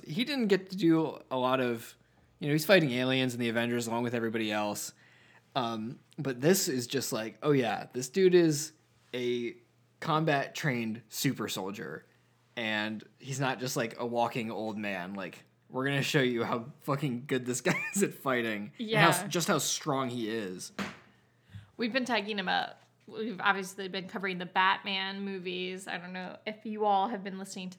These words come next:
Speaker 2: those, but we've been talking a lot about the,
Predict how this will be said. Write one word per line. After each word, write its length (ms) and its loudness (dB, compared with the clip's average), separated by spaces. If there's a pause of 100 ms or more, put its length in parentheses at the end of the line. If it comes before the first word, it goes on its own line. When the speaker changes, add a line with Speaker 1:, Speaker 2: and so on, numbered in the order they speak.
Speaker 2:
those, 440 -6
but 100 -16
we've 180 -10
been 120 -14
talking 300 -8
a 60 -10
lot 200 -8
about 380 -10
the, 260 -10